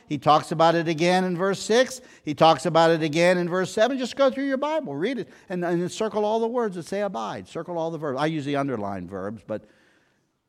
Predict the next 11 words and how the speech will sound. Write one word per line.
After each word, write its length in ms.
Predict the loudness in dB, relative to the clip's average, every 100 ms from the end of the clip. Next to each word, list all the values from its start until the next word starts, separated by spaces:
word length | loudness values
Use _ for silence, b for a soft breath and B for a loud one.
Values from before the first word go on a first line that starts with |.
| _
circle 380 | _ -8 -4 -4
them. 220 | -4 -6
How 140 | -4
many 160 | -4 -4
times 460 | -4 -2 0 -2 -4
does 160 | -8
he 80 | -8
say, 240 | -6 -6
"Abide 480 | -4 -6 -6 -6 -6
in 220 | -6 -6
me"? 320 | -6 -8 -10